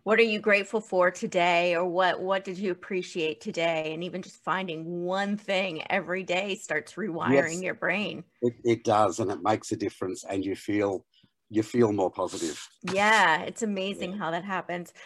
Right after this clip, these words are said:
Speaker 1: So tell us about, um, this, this free, it's like sixty-nine page book, which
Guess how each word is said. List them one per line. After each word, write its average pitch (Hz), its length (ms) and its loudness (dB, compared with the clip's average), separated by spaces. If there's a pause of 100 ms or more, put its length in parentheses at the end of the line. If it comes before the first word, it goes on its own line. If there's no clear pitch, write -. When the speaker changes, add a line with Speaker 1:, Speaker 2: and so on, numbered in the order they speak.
(200)
Speaker 1:
So 254 100 0
tell 294 360 4
us 359 240 4
about, 220 680 4
um, 185 540 0
this, 202 400 0
this 190 260 -10
free, 208 920 2
it's - 160 -6
like 185 160 2
sixty-nine 226 920 2
page 220 540 4 (220)
book, 214 360 8
which 202 220 -2